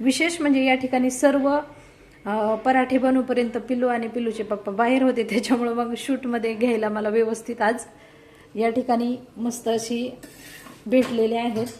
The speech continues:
तर, अ, या तुम्ही देखील नाश्ता करायला.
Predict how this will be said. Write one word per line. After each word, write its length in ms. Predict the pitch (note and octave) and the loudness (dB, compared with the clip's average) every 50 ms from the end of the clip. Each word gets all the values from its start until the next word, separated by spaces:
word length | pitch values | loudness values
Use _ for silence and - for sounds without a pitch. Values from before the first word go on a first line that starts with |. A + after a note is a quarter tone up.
| - - - - - - - - - - - - - - B3+ | -20 -20 -20 -20 -20 -20 -20 -20 -20 -20 -20 -20 -12 -6 -4
तर, 120 | G#3+ G#3+ | -2 0
अ, 360 | G#3+ G#3+ G#3+ G#3+ G#3+ G#3+ G#3 G#3+ G#3 - - - - - - - - - - - - - - - - - - - - - - - - - - - - | 2 2 2 2 2 0 0 -2 -4 -10 -16 -20 -20 -20 -20 -20 -20 -20 -20 -20 -20 -20 -20 -20 -20 -20 -20 -20 -20 -20 -20 -20 -20 -20 -20 -12 -2
या 220 | A3+ B3 C#4+ D4 D#4 | 2 4 4 4 4
तुम्ही 280 | D4+ - D#4 D4 D4 | 2 0 0 0 2
देखील 260 | C4 C#4 C4+ - C#4 | 2 2 2 2 4
नाश्ता 380 | C4+ C4 B3+ B3+ B3 - - A#3 | 4 4 4 2 0 -2 -4 -4
करायला. 460 | G3+ A3+ A3 G#3+ G#3 G3 G3+ G3+ G3+ | -2 -2 0 0 0 0 0 -2 -6